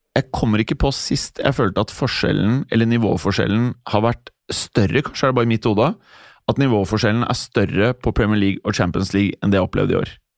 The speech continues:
Fordi i Premier League i år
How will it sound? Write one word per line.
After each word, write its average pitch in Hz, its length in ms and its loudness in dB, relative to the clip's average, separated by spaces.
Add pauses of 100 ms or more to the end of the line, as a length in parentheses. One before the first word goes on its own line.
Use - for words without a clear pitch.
(580)
Fordi 143 320 2 (1200)
i 127 160 4
Premier 135 300 0
League 104 180 2
i 110 60 4
år 202 200 0